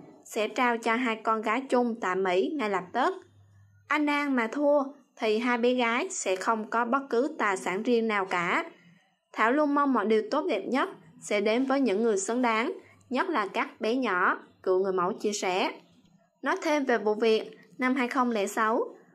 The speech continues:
người mẫu Ngọc Thúy kết hôn với đại gia Đức An, sang Mỹ định cư và sinh hai con gái. Đến năm hai không lẻ tám, cả hai ly hôn tại Mỹ.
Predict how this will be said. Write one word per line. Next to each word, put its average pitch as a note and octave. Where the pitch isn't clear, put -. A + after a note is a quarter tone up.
người B3+
mẫu A3+
Ngọc C4
Thúy C4+
kết C4+
hôn B3+
với B3+
đại G#3+
gia G#3+
Đức B3+
An, C4
sang C4+
Mỹ A3+
định G#3
cư C4+
và G#3
sinh A3+
hai A#3
con G#3+
gái. G#3+
Đến C4
năm D#4
hai D4+
không C4+
lẻ G#3+
tám, G#3+
cả G#3
hai C4
ly B3
hôn A#3+
tại G3
Mỹ. G3+